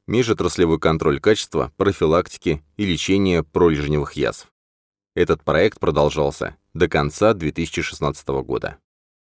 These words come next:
Гамбургский институт судебной медицины и органы здравоохранения пришли к соглашению о документировании ненадлежащего ухода в ходе повторной аутопсии.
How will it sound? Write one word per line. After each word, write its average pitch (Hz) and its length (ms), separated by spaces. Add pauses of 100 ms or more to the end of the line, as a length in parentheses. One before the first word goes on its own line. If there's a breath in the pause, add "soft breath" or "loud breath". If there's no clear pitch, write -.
(600)
Гамбургский 117 800
институт 113 460
судебной 92 400
медицины 85 580
и 85 100
органы 90 380
здравоохранения 82 800
пришли 87 320
к - 60
соглашению 101 760
о - 100
документировании 113 880
ненадлежащего 92 840
ухода 95 340
в - 60
ходе 107 260
повторной 85 560
аутопсии. 80 720